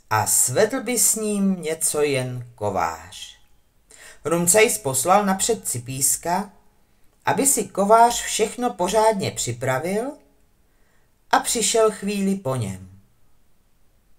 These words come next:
„Na takový nejtek musí být tři,“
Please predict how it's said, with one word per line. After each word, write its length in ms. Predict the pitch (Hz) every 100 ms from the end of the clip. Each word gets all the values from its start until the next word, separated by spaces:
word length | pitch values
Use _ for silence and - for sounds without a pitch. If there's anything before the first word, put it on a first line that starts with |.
| _ _ - _ _ _ _ _ _ _ _
„Na 220 | 131 147
takový 640 | 156 240 240 277 262 156 139
nejtek 500 | 156 247 254 247 190
musí 360 | 202 - 269
být 380 | 226 185 120 -
tři,“ 420 | - - 269 254